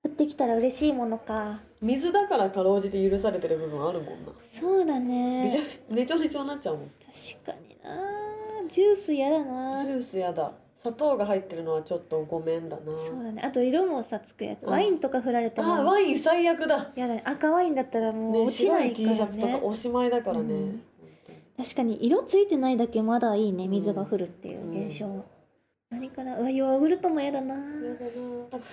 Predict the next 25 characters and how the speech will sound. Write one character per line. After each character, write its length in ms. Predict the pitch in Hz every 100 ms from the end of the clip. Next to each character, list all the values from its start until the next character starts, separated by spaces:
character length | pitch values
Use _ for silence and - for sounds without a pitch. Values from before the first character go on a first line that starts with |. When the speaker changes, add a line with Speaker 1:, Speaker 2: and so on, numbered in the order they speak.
| -
Speaker 2:
き 80 | 440
な 180 | 359 262
飲 60 |
み 100 | 254
物 220 | 277 285
だ 120 | 226 220
っ 100 | 220
た 100 | 202
ら 60 |
嬉 280 | 185 196 233
し 60 | 285
い 100 | 269
か 120 | - 170
っ 60 |
て 80 | -
言 100 | 175
っ 40 | -
た 160 | 185
ら 80 | 160
ね。 160 | 160 175
だ 120 | 220
っ 40 |
て、 180 | 202 165
Speaker 1:
う 40 | 247
ん。 400 | 240 233 226